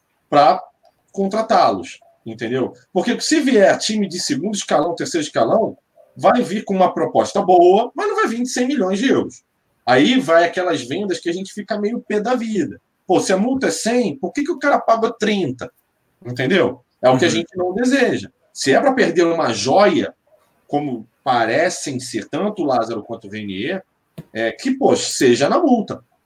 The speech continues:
Speaker 1: O jo-, o, o, o jogo, o jogo tá ali, tá combinado, né? Mas vamos ver, cara, vamos ver. Eu,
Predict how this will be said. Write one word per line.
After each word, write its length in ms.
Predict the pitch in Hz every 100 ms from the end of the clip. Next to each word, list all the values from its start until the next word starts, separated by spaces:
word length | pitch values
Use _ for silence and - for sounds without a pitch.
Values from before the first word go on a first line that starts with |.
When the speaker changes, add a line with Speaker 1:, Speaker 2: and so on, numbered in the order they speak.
| -
Speaker 1:
O 60 | 98
jo-, 160 | 131
o, 220 | 143 -
o, 160 | 147 139
o 80 | 123
jogo, 380 | - 220 370 277
o 40 |
jogo 180 | 165 240
tá 100 | 370
ali, 200 | 392 247
tá 120 | 151 -
combinado, 680 | 170 226 370 - 143 98 - _ _ -
né? 240 | 127 190 - _ _ _ -
Mas 120 | 214
vamos 160 | 370
ver, 180 | 349 240
cara, 280 | - 135 -
vamos 180 | 208 208
ver. 120 | 170
Eu, 80 | 202